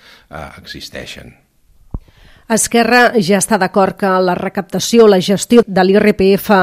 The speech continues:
Speaker 2: es faci a partir del dos mil vint-i-vuit, així ho va acordar el govern i Esquerra l'estiu passat, però el que demanen els republicans és que el psoe es comprometi a fer les modificacions legislatives pertinents al Congrés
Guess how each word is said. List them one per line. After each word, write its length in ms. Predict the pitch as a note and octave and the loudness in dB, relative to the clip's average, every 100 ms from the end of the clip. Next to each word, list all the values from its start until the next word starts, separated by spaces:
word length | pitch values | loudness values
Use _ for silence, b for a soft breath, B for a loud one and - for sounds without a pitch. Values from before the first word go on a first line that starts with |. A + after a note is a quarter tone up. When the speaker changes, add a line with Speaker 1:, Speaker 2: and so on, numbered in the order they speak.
| F3 | 0
Speaker 2:
es 140 | G#3 - | -4 -4
faci 240 | F3+ - | -4 0
a 40 | - | 2
partir 240 | G#3 - A#3 | 2 0 2
del 180 | G#3+ | 2
dos 240 | G3+ F#3+ D#3+ | 2 0 4
mil 220 | A#3 A3+ | 4 4
vint-i-vuit, 720 | F3 G#3+ G3 F#3+ F3 A3+ C#4+ | 4 2 2 0 4 4 4
així 380 | E3 D#3 - G3 | -2 -6 -2 4
ho 80 | F#3 | 4
va 300 | F3 F3+ F3+ | 4 2 0
acordar 580 | F3 F#3+ F#3 G3+ F3+ E3+ G#3 | -2 -2 0 2 2 0 -2
el 120 | F#3 | -2
govern 320 | F3+ F3+ F3+ | 0 0 -2
i 80 | F3+ | -4
Esquerra 420 | E3 - G#3 F#3 | -6 -2 -2 0
l'estiu 380 | E3+ E3+ - A3+ | -2 -4 2 0
passat, 500 | F3+ F3 G#3+ G#3 - B B B - | 2 -2 0 0 0 B B B -2
però 100 | G3+ | 0
el 80 | F#3+ | 0
que 100 | G3 | 0
demanen 320 | F#3+ G3+ A#3 | 0 2 2
els 140 | A3+ | 0
republicans 480 | A#3+ A#3+ A3 G#3 G#3 | 0 0 0 -2 -2
és 140 | B3 | -4
que 100 | - | -4
el 80 | F3+ | -6
psoe 320 | - G3+ B3 | -2 0 0
es 260 | - A3 - | -2 -8 -4
comprometi 600 | A#3+ A3 G3 G3 C4+ G#3+ | -2 0 0 0 0 0
a 80 | D#3+ | -6
fer 220 | - G3 | -4 -2
les 200 | F3+ E3 | -2 -2
modificacions 1000 | G3+ G3+ F#3+ - F#3+ F3 - G#3+ G#3 F#3+ | 0 0 0 -4 -6 -6 -2 2 2 2
legislatives 680 | F#3 F3 F#3 F3+ F3 F#3 F#3+ | -2 -2 -4 -4 -4 -4 -2
pertinents 460 | A3 A3+ G#3 G#3 | -4 0 0 0
al 100 | G3+ | -2
Congrés 480 | G3+ A#3+ A3 G3 - | 2 2 4 0 -2